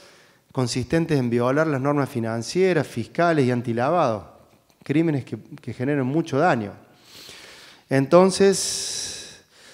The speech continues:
eh, las autoridades judiciales, por ejemplo, en mi caso, en mi experiencia, a mí me tocó participar de,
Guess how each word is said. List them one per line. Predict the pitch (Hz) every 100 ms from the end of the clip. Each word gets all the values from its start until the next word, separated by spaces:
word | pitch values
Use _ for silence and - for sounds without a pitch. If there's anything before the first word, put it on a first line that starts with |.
| - - - - - _ _
eh, | 147 139 135 131 131 127 123 123 - - - - _ _ _ _ _
las | 147 160
autoridades | 156 185 233 233
judiciales, | 160 147 147 240 220 151
por | 135
ejemplo, | 139 190
en | 151
mi | 127
caso, | 175 190 139 117 - -
en | 113
mi | 123
experiencia, | 110 - 131 170 156 120 135 156 190 - - _ _ _ _ _ _ _ _ _ _
a | 120
mí | 139
me | 135
tocó | 123 127 131
participar | 123 107 - 117 117 139 143
de, | 127 135 147 - - _